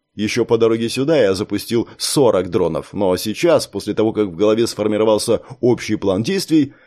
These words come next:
решил увеличить это количество в десять раз. Кроме сбора информации, эти дроны мне пригодятся и для других задач.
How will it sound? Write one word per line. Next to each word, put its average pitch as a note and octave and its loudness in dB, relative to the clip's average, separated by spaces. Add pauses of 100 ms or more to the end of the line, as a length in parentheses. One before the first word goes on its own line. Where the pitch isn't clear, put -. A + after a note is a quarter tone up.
решил F#3+ -2
увеличить D3 0
это A#2 2
количество A#2+ 0 (140)
в A#2 -6
десять A2 -2
раз. - -6 (540)
Кроме A#2+ 2
сбора A2 4
информации, C#3 0
эти F#3 -2
дроны C#3+ 2
мне B2 2
пригодятся A#2 0
и C3+ -2
для A#2 0
других G2+ -4
задач. - -4